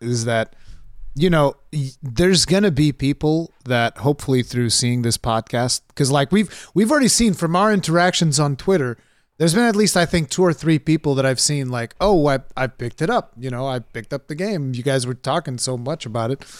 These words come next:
And it's like, I'm happy that people are discovering it, because at the end of the day, that's always been what it's been about for me. It's like, "Hey, I wanna bring people into Dark Souls. They can check this out 'cause this is really cool." And a lot of them are going like,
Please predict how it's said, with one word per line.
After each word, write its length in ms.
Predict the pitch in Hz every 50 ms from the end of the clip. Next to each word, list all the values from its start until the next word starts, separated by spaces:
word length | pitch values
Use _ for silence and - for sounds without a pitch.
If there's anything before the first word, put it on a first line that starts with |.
| - - - - - - - - _ -
And 140 | 160 170 190
it's 120 | 175 156
like, 280 | 185 196 185 175 - - - - - _ _ - - - - - - - - - - _ -
I'm 180 | 175 240 247
happy 420 | 196 151 160 185 202 202 - 175 156
that 260 | 139 139 131 127 - - - 131 113 - -
people 340 | 165 180 170 - 165 160
are 120 | 151 147 139
discovering 520 | 123 123 - - 147 139 139 156 165 175
it, 160 | 185 175 -
because 300 | - 139 - 156 147 135
at 120 | 143 135 -
the 80 | 147
end 120 | 147 151 147
of 100 | 131 113
the 80 | 120
day, 100 | 131 135
that's 280 | 123 131 127 123 - - - -
always 560 | 135 143 151 143 135 139 139 135 131 113 -
been 460 | - 113 123 123 131 135 135 131 120 - -
what 180 | - 127 127 127
it's 140 | 107 -
been 100 | 123 131
about 300 | 120 104 107 110 113 110
for 80 | - 139
me. 80 | 143 147
It's 160 | 131 - 143
like, 180 | 123 117 -
"Hey, 120 | 147 131 123
I 40 | 117
wanna 220 | 123 135 135 123
bring 240 | 110 120 127 127 -
people 260 | - 131 123 - 123
into 160 | 123 113 110
Dark 240 | 107 127 139 139 -
Souls. 220 | - - 90 - -
They 80 | 123 107
can 140 | - 123 110
check 240 | - - 120 - -
this 180 | 123 113 - 139
out 180 | 131 127 -
'cause 140 | - 123 113
this 100 | 123 117
is 80 | - 120
really 220 | 123 135 117 117 -
cool." 280 | - - 185 165 131 113
And 100 | 110 117
a 60 | 120
lot 160 | 127 131 127
of 60 | 113 120
them 120 | 120 120
are 60 | 120
going 260 | 107 123 123 120 120
like, 200 | 117 113 113 -